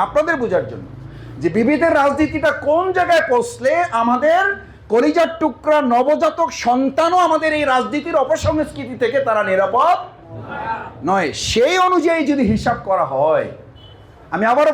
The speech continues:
বলছি, এটা তুলনা করে আপনাকে আত্মতৃপ্তি নেওয়ার জন্য না,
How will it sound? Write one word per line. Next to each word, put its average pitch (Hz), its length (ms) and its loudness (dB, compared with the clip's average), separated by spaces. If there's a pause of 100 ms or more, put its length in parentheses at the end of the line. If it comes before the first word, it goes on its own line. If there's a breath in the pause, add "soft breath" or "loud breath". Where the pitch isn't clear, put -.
বলছি, 196 280 -2 (640)
এটা 185 180 -4
তুলনা 262 360 2
করে 247 120 2 (100)
আপনাকে 226 260 -4 (100)
আত্মতৃপ্তি 262 640 -4
নেওয়ার 202 280 0
জন্য 156 220 -2
না, 120 40 0